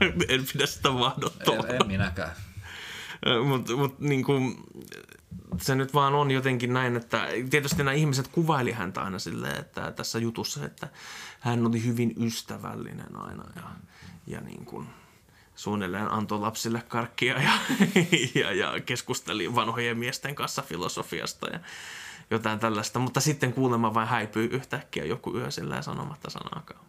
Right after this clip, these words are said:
Speaker 2: Joo, joo. No, hän tiesi, miten elää turvallisesti. Pysyi, ää, kuitenkin hengissä pitkään ja ei käsittääkseni ollut vaikka vankilassa loppuelämäänsä.
Speaker 1: Ei, ja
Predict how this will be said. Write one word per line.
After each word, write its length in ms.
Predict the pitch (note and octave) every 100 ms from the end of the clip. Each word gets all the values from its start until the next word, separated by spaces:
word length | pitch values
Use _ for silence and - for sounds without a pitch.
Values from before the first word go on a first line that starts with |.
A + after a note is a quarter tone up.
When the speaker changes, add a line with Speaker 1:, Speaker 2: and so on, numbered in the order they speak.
| -
Speaker 2:
Joo, 280 | - F#2+ A2 A#2
joo. 280 | F#2+ F2+ F2 -
No, 220 | F2 E2+ -
hän 180 | B2 B2
tiesi, 280 | F2+ G#2 F#2+
miten 320 | F#2 F2 G2
elää 340 | F2 F#2+ D#2 F2
turvallisesti. 800 | - F2+ D#2+ C#2 D2 E2 - F#2 F2 - - - - - - _ _
Pysyi, 520 | A#2 A2 G#2+ G2+ G2 - - -
ää, 560 | G2+ G2 F#2+ F#2+ E2+ E2+ - - _ -
kuitenkin 540 | G#2+ G2 F#2+ F#2+ G2 F2+ - C3
hengissä 420 | D#3+ C3 A2 - -
pitkään 640 | B2 A#2+ - G2 F#2 F2+
ja 280 | F#2 F2 E2+ - - - - - -
ei 160 | A2
käsittääkseni 800 | G2 G2+ G#2 - F#2+ F2+ - F#2+
ollut 280 | F#2 F#2+ F2
vaikka 280 | F#2 F2+ G2
vankilassa 640 | F#2+ F2 - - - - D2+
loppuelämäänsä. 840 | - - - - - - - - - - - -
Speaker 1:
Ei, 320 | D#3+ D3+ C#3
ja 380 | C3 C3 A#2+